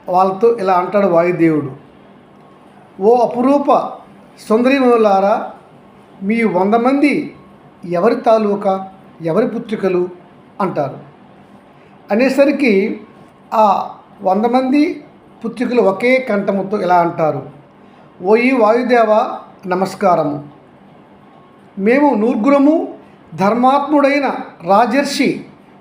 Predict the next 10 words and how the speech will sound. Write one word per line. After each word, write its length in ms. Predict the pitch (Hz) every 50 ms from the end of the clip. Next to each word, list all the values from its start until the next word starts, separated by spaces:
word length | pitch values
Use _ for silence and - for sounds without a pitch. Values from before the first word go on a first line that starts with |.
| - - -
కుశినాభుని 880 | - 214 - 254 247 262 269 285 277 277 277 262 294 285 285 294 - - - - - - - 214
మరియు 460 | 214 220 226 240 285 320 415 415 - - - - - - - - -
మహాసాధ్వీమణి 1120 | 196 202 190 226 262 277 254 - - 214 226 247 214 214 269 285 277 277 269 247 208 - - - - - - - - 165
ఘృతాచీల 800 | - 208 208 208 247 269 285 285 277 - 254 240 226 226 240 240 - - - - - - - -
పుత్రికలము." 600 | 240 240 - 233 - - 220 190 170 156 143 139 143 - - - - - - - _ - - - - - - - - - - - - - - -
అనేసరికి 400 | 214 214 254 247 247 277 277 240
వాయుదేవుడు 460 | 196 185 196 220 247 247 247 240 220
అంటాడు, 460 | 214 208 202 214 202 190 196 240 - - - - - - - - - - - - - - -
"ఓ 140 | 226 254 254
కన్యలారా, 840 | 254 185 196 214 247 277 285 302 302 285 254 226 214 214 - - -